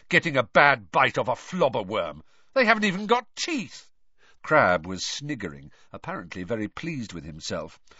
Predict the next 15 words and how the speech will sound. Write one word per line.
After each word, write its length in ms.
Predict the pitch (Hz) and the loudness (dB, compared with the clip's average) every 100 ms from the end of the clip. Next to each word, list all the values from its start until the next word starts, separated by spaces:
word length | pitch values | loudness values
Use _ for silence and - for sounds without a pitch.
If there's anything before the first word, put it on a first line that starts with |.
| - - - | -20 -20 -20
"Well, 540 | - 120 123 113 92 87 | -14 -8 -4 0 0 -2
I 160 | 90 | -6
think 240 | 92 127 101 | -6 -10 -6
this 140 | 104 | -6
should 180 | - 113 | -6 -6
put 140 | 117 | -6
an 80 | 113 | 0
end 300 | 123 127 127 | 0 0 -4
to 60 | 117 | -6
the 200 | 117 - | -8 -4
oaf's 400 | 156 135 - - | -2 -2 -6 -12
teaching 580 | - 143 - - 147 156 | -10 -10 -8 -8 -8 -8
career," 600 | 175 165 165 170 220 254 - | -6 -4 -2 -4 -4 -6 -10
said 260 | - 117 | -6 -6
Malfoy, 680 | 98 113 107 101 110 110 175 | 0 2 2 0 -2 -2 -2